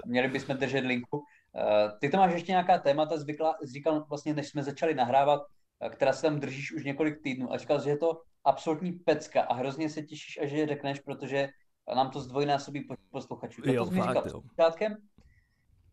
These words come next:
Speaker 1: a teď bych to chtěl využít.
Speaker 2: No hele, já mám, já mám téma, já jsem viděl dokument, my se tady ob-, občas bavíme o tom, co jsme kdy viděli, a já jsem viděl dokument o Ronnie Colemanovi.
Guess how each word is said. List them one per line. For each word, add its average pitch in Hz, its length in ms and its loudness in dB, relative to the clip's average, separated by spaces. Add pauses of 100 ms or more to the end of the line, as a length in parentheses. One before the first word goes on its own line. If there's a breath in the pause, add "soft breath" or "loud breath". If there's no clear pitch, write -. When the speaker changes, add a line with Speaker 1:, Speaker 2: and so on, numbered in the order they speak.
(120)
Speaker 1:
a 127 240 2 (640)
teď 127 140 -4
bych 123 140 -6
to 135 140 -2
chtěl 131 160 -8 (100)
využít. 104 260 -8
Speaker 2:
No 92 160 2
hele, 101 200 4
já 95 120 4
mám, 95 320 2
já 98 120 2
mám 104 180 0
téma, 104 320 0
já 90 60 -2
jsem 117 180 -4
viděl 117 220 0
dokument, 104 600 2 (480 soft breath)
my - 40 -10
se 101 80 -2
tady 98 140 6
ob-, 98 200 -2
občas 104 220 0
bavíme 95 300 4
o 90 100 2
tom, 95 140 0
co 92 100 -10
jsme 101 160 -2
kdy 101 140 2
viděli, 92 400 2
a 90 260 0
já 87 100 0
jsem 107 140 -2
viděl 104 240 2
dokument 107 580 0
o 113 320 4
Ronnie 110 340 4
Colemanovi. 101 640 4